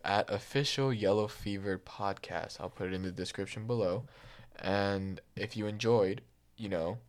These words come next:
click the subscribe button on Apple Podcasts and, you know, drop us a follow on Spotify. And, um, I literally have class in twenty minutes, but we're not gonna talk about that. <laughs>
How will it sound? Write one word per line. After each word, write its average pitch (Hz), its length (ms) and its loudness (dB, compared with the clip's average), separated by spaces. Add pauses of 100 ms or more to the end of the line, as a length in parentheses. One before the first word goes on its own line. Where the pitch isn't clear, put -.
(400)
click - 260 -2
the 120 220 4
subscribe 135 480 2
button 87 280 2
on 98 140 -4
Apple 107 220 -2
Podcasts - 680 -6 (100)
and, 92 560 -4 (100)
you 123 120 -6
know, 90 260 -2
drop 82 240 -2
us 101 100 -6
a 104 80 -4
follow 101 380 0
on 101 140 -2
Spotify. 95 680 -2 (640)
And, 90 560 -2 (640)
um, 92 640 4
I 98 140 6
literally 101 300 0
have 110 140 -2
class 104 320 4
in 110 60 -6
twenty 113 220 2
minutes, 123 360 4
but 101 380 6
we're 104 80 2
not 104 160 4
gonna 104 120 0
talk 107 140 4
about 101 140 4
that. 123 960 2
<laughs> - 80 -20